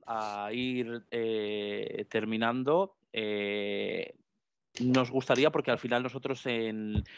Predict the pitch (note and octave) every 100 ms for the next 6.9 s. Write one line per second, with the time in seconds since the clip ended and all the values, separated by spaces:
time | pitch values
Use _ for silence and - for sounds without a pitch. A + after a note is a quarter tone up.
0 | - - A#2 A#2+ B2+ C3 B2+ C3+ B2+ B2+
1 | B2 B2 A2 B2 A#2+ B2 A#2 A2 A2 A2
2 | G#2+ A2+ - A#2 A2 A2+ G#2 G#2 G2+ G2+
3 | A2+ A2 G#2+ A#2+ A#2 G#2+ - G#2+ B2 E3
4 | - - - A2+ B2 A#2 A#2+ B2+ C3 C3
5 | A#2+ B2 A#2+ C3 B2 B2+ B2 A#2 - B2+
6 | C#3 C#3+ A#2+ A2+ A2 G#2+ G#2+ G#2 G2